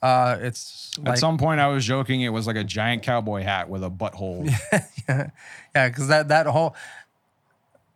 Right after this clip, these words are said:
Speaker 2: Its
Speaker 1: you,
Speaker 2: mouth.
Speaker 1: you, you know, whenever, like, yeah, the hole is, like, its mouth, basically, or it appears to be its mouth.
Speaker 2: Right.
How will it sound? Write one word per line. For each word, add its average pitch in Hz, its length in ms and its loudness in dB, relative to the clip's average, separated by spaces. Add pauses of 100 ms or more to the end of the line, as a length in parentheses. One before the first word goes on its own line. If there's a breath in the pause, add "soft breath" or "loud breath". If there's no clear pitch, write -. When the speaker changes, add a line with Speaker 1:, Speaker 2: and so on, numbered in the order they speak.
(520)
Speaker 2:
Its - 80 -10
Speaker 1:
you, 160 120 4
Speaker 2:
mouth. 117 140 4
Speaker 1:
you, 190 80 4
you 196 140 2
know, 202 120 6
whenever, 185 400 2
like, 139 280 0
yeah, 135 220 2
the 127 100 0
hole 170 280 0
is, 135 120 -2
like, 127 160 -2
its - 180 -6
mouth, 123 300 2
basically, 123 340 -4
or 139 80 0
it 147 220 -4
appears 147 320 0
to 135 60 -10
be 123 100 -4
its 113 180 -6
mouth. 120 160 2
Speaker 2:
Right. 101 340 0